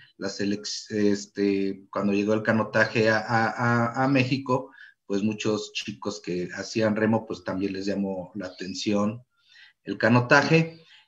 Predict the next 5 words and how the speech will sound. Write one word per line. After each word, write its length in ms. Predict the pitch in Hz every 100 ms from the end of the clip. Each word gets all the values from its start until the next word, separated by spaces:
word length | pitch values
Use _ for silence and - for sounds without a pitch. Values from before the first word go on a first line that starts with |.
| _
y 160 | 120 135
él 160 | 135
fue 500 | 135 139 135 135 -
seleccionado 960 | - 117 110 107 - 113 120 127 131 123
olímpico 960 | 120 113 127 123 120 - 127 135 -